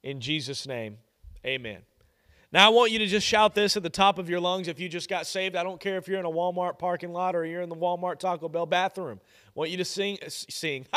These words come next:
<laughs> I want you to yell at the top of your lungs, "I am saved, and there's nothing the devil can do about it."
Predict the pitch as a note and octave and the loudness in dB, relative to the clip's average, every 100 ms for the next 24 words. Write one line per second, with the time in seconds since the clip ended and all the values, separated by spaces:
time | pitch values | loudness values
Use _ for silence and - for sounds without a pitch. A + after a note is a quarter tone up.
0 | B3+ - - - - F#3 A3 A#3 G#3 F#3+ | 4 2 -20 -20 0 4 4 2 0 2
1 | G#3+ G#3+ G3+ G#3+ A3+ A3 G3+ G3+ G#3+ G3 | 2 0 0 4 4 4 2 4 4 2
2 | F3+ - A#3 D4+ F4 F#4 F#4+ F#4+ D#4+ D4+ | 0 4 8 12 12 12 12 12 12 8
3 | D#4 D#4 D#4 D4 - D4+ C#4+ G#3 F3 F#3 | 8 8 6 4 4 8 8 6 4 2
4 | F#3 - _ _ _ _ B3+ C4+ B3+ A#3+ | 0 -14 _ _ _ _ 6 8 8 6
5 | G3+ A3 D#4+ F#4 - A#3 A3 A3 F#3 A#3 | 6 2 10 10 10 6 2 2 4 4
6 | A3+ G#3+ A#3 G#3+ A#3+ F#3+ D3 A#2 G2 | 4 2 -2 -2 0 2 2 0 -2